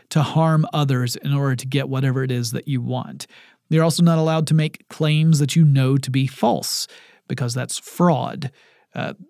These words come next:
similarly, you can't make claims about people,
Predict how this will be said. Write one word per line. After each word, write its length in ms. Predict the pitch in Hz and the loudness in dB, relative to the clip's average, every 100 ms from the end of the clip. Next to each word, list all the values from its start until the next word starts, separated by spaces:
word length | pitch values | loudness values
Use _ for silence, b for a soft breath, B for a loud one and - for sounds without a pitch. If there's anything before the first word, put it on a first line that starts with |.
| _ | _
similarly, 600 | - - 180 185 175 165 | -2 4 6 6 4 4
you 140 | 180 170 | 4 2
can't 340 | - 151 147 | 0 -4 -2
make 200 | 151 139 | -4 -6
claims 320 | - 143 139 | -4 -2 0
about 320 | 135 135 - | 0 -2 -4
people, 640 | - 254 240 139 113 107 117 | -4 0 0 -2 -4 -6 -10